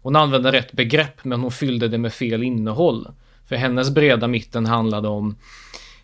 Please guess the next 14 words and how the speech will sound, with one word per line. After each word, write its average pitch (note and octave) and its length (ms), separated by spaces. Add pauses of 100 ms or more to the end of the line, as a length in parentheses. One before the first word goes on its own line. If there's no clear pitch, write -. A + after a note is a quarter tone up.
(220)
eh, D#2 800
den B2 380
gamla A2+ 640
alliansen, A2+ 1080
eh, A2 280 (540)
liberala B2 520
borgerliga F#3+ 320
politiken E3+ 540
i C#3+ 80
kombination C#3 840
med A#2+ 100
någon A2+ 120
sorts - 240
storstadsurban G#2+ 1600